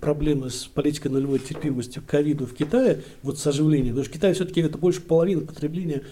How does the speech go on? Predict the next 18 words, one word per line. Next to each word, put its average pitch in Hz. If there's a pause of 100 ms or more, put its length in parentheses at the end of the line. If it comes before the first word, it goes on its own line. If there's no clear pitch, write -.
(140)
всех 151
цветных -
металлов, 120 (840)
больше 156
половины 170
переработки. 143 (600)
А, 127
соответственно, 170
вот, 165
а, 147
на 147
ожидание 143
оживления 135
в 117
Китае 180
цены 156
начали 135
восстанавливаться. 117